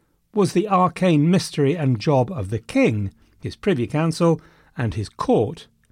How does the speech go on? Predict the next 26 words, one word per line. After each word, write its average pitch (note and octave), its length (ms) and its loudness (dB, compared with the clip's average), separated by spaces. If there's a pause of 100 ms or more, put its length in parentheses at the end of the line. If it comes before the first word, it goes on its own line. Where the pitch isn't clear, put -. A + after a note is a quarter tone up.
(440)
Even F#3+ 240 4
if D#3 120 2
a D3+ 60 0
king C#3 280 2
might C#3 200 2
ask G#3 420 2
Parliament C#3+ 460 0
for - 80 -12
their D3+ 180 4
views, F#3+ 380 2
hmm, A#3+ 240 2 (240)
every G#2+ 240 -4
now G#2 140 0
and A2 80 0
again G#2+ 360 0 (300)
when G#2 200 0
the G#2 60 0
mood G#2 320 -2 (200)
took - 180 -2
him, G2+ 260 -2 (480)
it C#3 140 -8 (100)
definitively D#3 720 0 (280)
wasn't A2 540 -4 (380)
a A2 100 -4
parliamentary A2+ 600 -4
right C3 480 -2